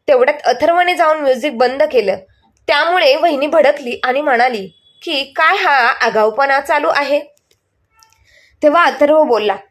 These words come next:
"तुम्हा लोकांच्या प्रश्नांचे उत्तर मी नंतर देईलच, परंतु अगोदर मला हे सांगा की माझी आई आणि आजी कुठे आहेत? मला आत्ताच्या आत्ता त्यांच्याशी बोलायचं आहे."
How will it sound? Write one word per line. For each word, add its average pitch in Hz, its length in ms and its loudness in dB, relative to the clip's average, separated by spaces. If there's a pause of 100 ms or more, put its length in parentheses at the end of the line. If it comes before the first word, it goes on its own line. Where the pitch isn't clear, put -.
(180)
"तुम्हा 277 440 2
लोकांच्या 277 540 2
प्रश्नांचे 262 580 -2
उत्तर 262 380 -2
मी 285 280 0
नंतर 247 440 -2
देईलच, 220 560 -2 (460)
परंतु 302 300 2
अगोदर 311 460 2
मला 370 260 2
हे 320 200 0
सांगा 262 460 0 (460)
की 277 200 -2
माझी 262 640 -2 (340)
आई 269 200 0
आणि 349 380 0
आजी 277 480 -2
कुठे 269 340 -2
आहेत? 277 280 2 (760)
मला 269 200 2
आत्ताच्या 285 500 0
आत्ता 233 420 2
त्यांच्याशी 262 540 -2
बोलायचं 254 580 0
आहे." 226 360 -6